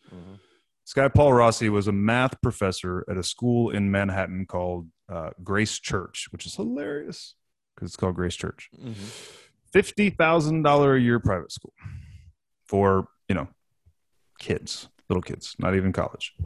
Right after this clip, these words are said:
Speaker 2: Um, I, th-, I think it's, like, K through twelve, but I
Speaker 1: They
Speaker 2: don't
Speaker 1: got
Speaker 2: know that
Speaker 1: that
Speaker 2: for sure.
Speaker 1: F U
Speaker 2: Maybe.
Speaker 1: money.
Speaker 2: Yeah, for sure.
Speaker 1: <laughs>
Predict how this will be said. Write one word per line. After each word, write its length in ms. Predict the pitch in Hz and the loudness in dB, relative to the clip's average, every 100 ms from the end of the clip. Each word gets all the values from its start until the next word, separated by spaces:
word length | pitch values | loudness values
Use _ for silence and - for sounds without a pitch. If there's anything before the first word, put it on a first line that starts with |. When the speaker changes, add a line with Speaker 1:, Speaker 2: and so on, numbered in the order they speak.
| - - - - - - _ | -12 -18 -16 -14 -16 -20 _
Speaker 2:
Um, 560 | 90 87 87 82 82 85 - | -6 -2 -2 -4 -8 -12 -10
I, 60 | 98 | -8
th-, 160 | 87 | -2
I 40 | 90 | -2
think 220 | 98 90 | 0 -2
it's, 120 | 90 | -2
like, 200 | 87 85 | -4 -6
K 140 | - 85 | -6 -8
through 160 | 80 80 | -6 -8
twelve, 300 | 82 80 - | -6 -8 -8
but 100 | 76 | -4
I 40 | |
Speaker 1:
They 60 | 113 | -2
Speaker 2:
don't 60 | |
Speaker 1:
got 120 | 120 117 | -2 -2
Speaker 2:
know 40 | |
that 160 | 104 95 | -2 0
Speaker 1:
that 100 | 104 | -2
Speaker 2:
for 60 | - | -2
sure. 160 | 107 | 0
Speaker 1:
F 60 | 127 | 2
U 40 | 147 151 | 2 2
Speaker 2:
Maybe. 60 | |
Speaker 1:
money. 440 | 156 127 127 127 123 _ _ _ _ _ _ 101 | 0 -4 -6 -10 -14 _ _ _ _ _ _ -6
Speaker 2:
Yeah, 300 | 107 85 64 | -2 0 -2
for 160 | - | -6
sure. 260 | 87 - - - 135 - | -8 -6 -8 -6 -6 -4
Speaker 1:
<laughs> 140 | 143 | -6